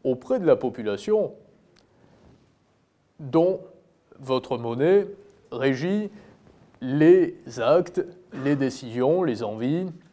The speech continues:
les achats, les différentes acquisitions,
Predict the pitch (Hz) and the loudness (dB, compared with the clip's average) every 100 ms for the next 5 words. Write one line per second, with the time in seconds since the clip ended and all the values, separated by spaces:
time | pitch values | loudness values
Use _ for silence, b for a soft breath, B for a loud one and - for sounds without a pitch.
0 | _ _ _ - 117 113 107 - 139 175 | _ _ _ -12 -10 -8 -10 -6 0 2
1 | 165 135 - _ _ _ - 123 113 160 | 0 -8 -20 _ _ _ -20 -16 -4 -2
2 | 185 156 143 147 120 - - | 0 0 -2 -4 -8 -12 -18